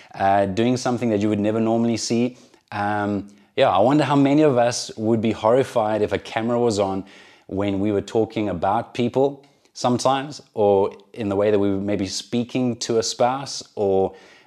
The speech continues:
or the way that we were interacting with someone at work, maybe gossiping, maybe talking about the boss, or maybe the way that we're talking about employees and,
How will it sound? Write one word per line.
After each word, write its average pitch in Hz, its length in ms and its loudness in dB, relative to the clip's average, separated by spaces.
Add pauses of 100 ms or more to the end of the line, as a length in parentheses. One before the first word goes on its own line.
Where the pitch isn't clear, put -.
or 104 120 -2
the 92 80 0
way 101 200 4
that 107 140 0
we 107 260 -2
were 104 140 2
interacting 107 840 -2
with 104 180 -4
someone 117 460 0
at 98 120 -6
work, 117 360 2
maybe 95 200 -6
gossiping, 117 560 -4
maybe 98 180 -2
talking 113 300 -4
about 117 240 -2
the 113 60 -6
boss, 117 320 0
or 90 60 -8
maybe 101 340 -2
the 95 160 -2
way 120 480 4
that 127 180 4
we're 117 180 2
talking 117 340 -4
about 107 260 0
employees 107 600 -2
and, 90 180 -6